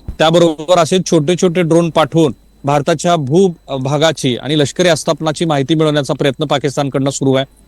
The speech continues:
हे भारताच्या वेळीच लक्षात आलेलं असल्यामुळं आपणही त्याला जोरदार प्रत्युत्तर देत आहोत. कायनेटिक आणि नॉन कायनेटिक, म्हणजे आहे त्या ठिकाणी ध्वस्त करणं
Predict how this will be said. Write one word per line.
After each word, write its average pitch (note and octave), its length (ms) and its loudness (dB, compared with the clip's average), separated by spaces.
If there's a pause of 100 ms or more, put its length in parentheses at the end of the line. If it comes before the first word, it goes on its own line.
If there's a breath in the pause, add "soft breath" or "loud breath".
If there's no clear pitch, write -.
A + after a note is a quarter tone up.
(220)
हे F#3+ 60 6
भारताच्या E3 460 0
वेळीच F3 300 4
लक्षात E3 300 -2
आलेलं D#3 240 2
असल्यामुळं D3+ 420 0 (300)
आपणही F#3 380 2
त्याला F#3+ 200 2
जोरदार E3 380 2
प्रत्युत्तर D#3+ 480 -2
देत D3 220 0
आहोत. D3 240 2 (140)
कायनेटिक E3 480 0
आणि F#3 120 -4
नॉन F3 280 0
कायनेटिक, D3 500 0
म्हणजे D3 400 4 (280)
आहे C#3 220 2
त्या F#3 140 2
ठिकाणी F3+ 320 -2
ध्वस्त D#3 380 0 (100)
करणं F3 260 2